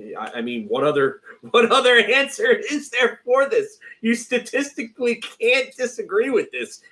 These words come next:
in any aspect. So, I mean, if it was like Ilya Sorokin was playing like crap and was just letting in <laughs> shots like Dan Cloutier and Nicklas Lidstrom in the two thousand two playoffs,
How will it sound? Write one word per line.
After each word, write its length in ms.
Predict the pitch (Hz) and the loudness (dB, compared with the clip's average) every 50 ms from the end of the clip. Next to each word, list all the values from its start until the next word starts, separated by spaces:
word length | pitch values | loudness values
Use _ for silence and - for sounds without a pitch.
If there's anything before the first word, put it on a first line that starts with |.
| _ - | _ -4
in 140 | - 180 | -4 -4
any 400 | - 190 220 233 - - 220 202 | 0 0 0 0 2 2 2 0
aspect. 800 | 185 - 208 233 240 240 - - - 123 123 120 - - - - _ _ - - - _ _ | 0 2 0 0 0 -2 -4 -8 -6 -6 -6 -6 -6 -12 -20 -20 _ _ -20 -20 -20 _ _
So, 400 | _ - 143 147 151 151 151 - - - - - - - _ _ _ _ | _ 0 2 2 2 2 0 -2 -8 -20 -20 -20 -20 -20 _ _ _ _
I 100 | - - | -6 -4
mean, 340 | 156 175 160 147 151 151 147 - _ | -2 -2 -2 -4 -6 -8 -12 -16 _
if 220 | - 196 190 - | -12 -12 -4 0
it 80 | 214 214 | 2 2
was 200 | 214 214 202 - | 4 2 2 2
like 320 | 190 190 180 175 - - _ | 2 0 0 -2 -4 -8 _
Ilya 320 | 185 190 196 208 208 202 202 | 0 2 2 4 4 2 2
Sorokin 640 | - - 175 156 160 180 185 185 165 165 151 135 | 0 0 2 2 4 4 2 0 0 -2 -2 -2
was 160 | 131 135 135 - _ _ | -2 -4 -4 -6 _ _
playing 380 | _ 139 160 165 165 165 160 151 | _ -2 0 0 0 -2 -4 -6
like 220 | 147 139 - - | -6 -6 -6 -8
crap 580 | - - - - 143 147 - 151 120 120 - - - | -14 -16 -12 -6 -4 -2 -2 -2 -2 -4 -6 -10 -10
and 240 | 139 135 131 127 131 | -8 -8 -8 -8 -8
was 160 | 131 127 123 | -10 -10 -10
just 240 | - - 143 120 - _ 123 | -10 -10 -10 -10 -12 _ -6
letting 300 | 143 147 147 143 135 139 | -4 -4 -2 -2 -4 -4
in 200 | 143 135 120 113 | -6 -6 -8 -10
<laughs> 0 | |
shots 600 | - - - 147 143 143 143 - - - - _ _ _ _ _ _ _ | -14 -10 -8 -6 -6 -6 -6 -10 -16 -20 -20 _ _ _ _ _ _ _
like 340 | - 135 127 117 110 - _ _ 151 - _ | -4 -4 -4 -4 -6 -10 _ _ -20 -14 _
Dan 260 | - 160 156 160 160 | -4 -2 -2 -2 -4
Cloutier 560 | 147 - - 160 156 165 160 - 143 131 131 123 | -6 -8 -8 -4 -4 -4 -2 -2 -2 -2 -2 -4
and 180 | 123 123 127 | -6 -4 -4
Nicklas 380 | 147 165 151 - 151 139 - - | -4 -4 -2 -4 -4 -4 -4 -2
Lidstrom 400 | 131 135 139 139 - - 131 120 | -2 -2 -2 -2 -4 -8 -8 -6
in 80 | 117 | -6
the 140 | 117 117 117 - | -6 -8 -8 -10
two 160 | - 165 156 | -12 -12 -6
thousand 360 | 139 151 139 139 135 127 120 | -4 -4 -4 -4 -6 -10 -14
two 240 | 110 - 147 143 123 | -14 -12 -12 -12 -12
playoffs, 560 | - - 127 147 156 123 104 101 101 - - | -12 -10 -6 -4 -4 -4 -4 -8 -14 -16 -20